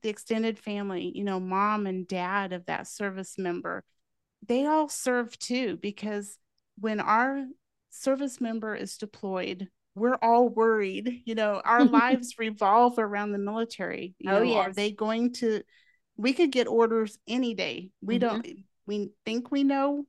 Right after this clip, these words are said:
Speaker 1: when we're gonna get orders, but sometimes the military surprises us and moves us sooner
Speaker 2: Right.
Speaker 1: or holds us back, and we don't get to move as soon and as we had expected or wanted.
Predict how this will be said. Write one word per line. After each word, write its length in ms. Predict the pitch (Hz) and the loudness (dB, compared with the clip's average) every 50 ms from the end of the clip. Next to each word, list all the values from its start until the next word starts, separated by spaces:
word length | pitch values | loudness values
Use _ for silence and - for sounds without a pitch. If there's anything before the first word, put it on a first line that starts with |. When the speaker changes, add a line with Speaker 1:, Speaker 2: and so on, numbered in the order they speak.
| _ | _
Speaker 1:
when 240 | - 240 240 247 240 | -4 -2 0 0 0
we're 120 | 240 240 | -2 -2
gonna 220 | 233 233 233 240 233 | -4 -4 -6 -6 -4
get 140 | 226 220 - | -4 -4 -4
orders, 480 | - 233 233 226 233 233 233 226 - | -4 -4 -4 -4 -4 -6 -6 -8 -10
but 340 | 214 208 208 196 - - - | -8 -6 -4 -4 -4 -6 -10
sometimes 640 | - - 226 233 269 254 302 254 247 262 269 262 - | -8 -4 -2 -2 0 2 2 4 4 4 2 2 0
the 60 | 226 | -4
military 580 | 214 202 208 220 226 220 - 220 208 202 220 220 | -4 -2 -4 -4 -6 -6 -6 -4 -4 -4 -4 -6
surprises 840 | - - 214 208 - - 196 185 190 196 202 - 214 208 196 - | -4 -4 -6 -4 -2 -2 0 0 0 -2 -2 -2 -4 -4 -2 0
us 300 | 196 185 202 220 - - | 0 0 0 0 -2 -4
and 240 | 202 185 185 185 190 | -6 -4 -4 -2 -2
moves 340 | 196 214 226 214 - - - | 0 0 0 -2 -4 -4 -2
us 260 | 202 208 214 208 - - - - - | 0 0 0 -2 -8 -16 -20 -20 -10
sooner 420 | - 220 220 247 269 330 370 392 381 - - - - - - - - | -6 -2 -2 0 2 2 2 0 -2 -6 -16 -20 -20 -20 -20 -2 2
Speaker 2:
Right. 300 | 202 202 190 226 226 220 | 6 6 8 8 8 6
Speaker 1:
or 460 | 220 220 214 214 214 220 220 220 220 | 6 4 2 2 0 0 -2 -2 -4
holds 400 | 196 202 247 247 262 247 247 262 | 0 2 2 2 2 0 -2 -4
us 140 | 254 247 - | -6 -6 -6
back, 380 | - - - 220 233 240 240 | -6 -2 0 0 0 -2 -2
and 120 | 240 220 202 | -4 -4 -2
we 100 | 190 196 | -2 -2
don't 240 | 196 202 202 202 | -2 -2 -2 -2
get 160 | 208 220 208 - | -6 -8 -8 -6
to 80 | - 220 | -6 -6
move 240 | 202 208 208 196 | -4 -4 -4 -6
as 140 | 196 190 - | -6 -8 -8
soon 340 | - - 202 202 202 208 202 | -8 -6 -4 -4 -2 -4 -4
and 200 | 190 185 185 180 - _ _ - | -4 -4 -6 -8 -10 _ _ -10
as 400 | - 185 180 175 - - - - - - _ _ _ 185 | -8 -8 -8 -8 -10 -14 -16 -16 -18 -18 _ _ _ -8
we 140 | 196 185 | -8 -6
had 180 | 175 190 185 180 | -6 -6 -6 -8
expected 640 | - - - - - 196 202 - - 247 240 240 233 | -10 -14 -16 -6 -6 -6 -6 -2 -2 0 0 2 0
or 160 | 202 175 175 | -2 -4 -6
wanted. 680 | 180 190 196 208 226 240 - 285 269 269 269 247 240 | -8 -6 -6 -4 -4 -4 -2 -2 0 0 0 -2 -6